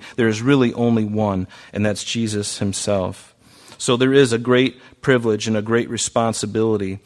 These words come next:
In Luke chapter twelve, verse forty-eight, it says, But he who did not know, yet committing the, these things deserving of stripes, shall be beaten with few. For everyone to whom much is given, for him much will be required.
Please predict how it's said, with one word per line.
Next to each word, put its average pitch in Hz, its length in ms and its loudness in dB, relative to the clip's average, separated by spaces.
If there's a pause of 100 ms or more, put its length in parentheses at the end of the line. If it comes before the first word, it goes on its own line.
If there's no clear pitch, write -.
(320)
In 123 160 2
Luke 151 180 6
chapter 139 340 2
twelve, 135 340 2
verse 120 200 -2
forty-eight, 127 520 2
it 110 60 -4
says, 120 240 -2
But 117 180 -6
he 185 240 0
who 165 160 0
did 147 140 2
not 143 280 2
know, 131 480 6 (380)
yet 131 220 2
committing 139 580 2 (580)
the, 123 180 -2
these 135 340 0
things 143 460 2
deserving 139 520 4
of 113 100 -2
stripes, 135 480 2
shall 143 220 2
be 135 160 2
beaten 139 380 2
with 123 140 2
few. 135 520 -4 (460)
For - 160 -2
everyone 170 500 4
to 143 160 -2
whom 160 380 4
much 147 260 2
is 131 120 -2
given, 120 500 0
for 120 200 -6
him 131 380 0
much 120 400 0
will 117 120 -4
be 117 140 -2
required. 104 720 -2